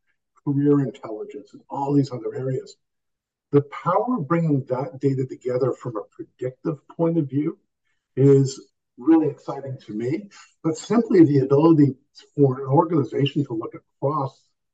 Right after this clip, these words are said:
that great breadth of data to make business decisions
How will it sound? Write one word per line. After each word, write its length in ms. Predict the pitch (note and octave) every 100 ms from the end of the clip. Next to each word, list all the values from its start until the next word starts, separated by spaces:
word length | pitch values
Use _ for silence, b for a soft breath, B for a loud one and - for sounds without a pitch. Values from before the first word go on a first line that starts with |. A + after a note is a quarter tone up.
| -
that 340 | C#3 D3 -
great 460 | A#2 A#2+ D3 D#3+ - _ _ - _
breadth 380 | A2 C#3 D#3+ -
of 140 | C3+ -
data 480 | C3+ C3+ D3 B2+ - -
to 80 | -
make 240 | A#2+ C3 B2+ -
business 400 | B2 C3 D3 B2
decisions 680 | - - - A2+ - A2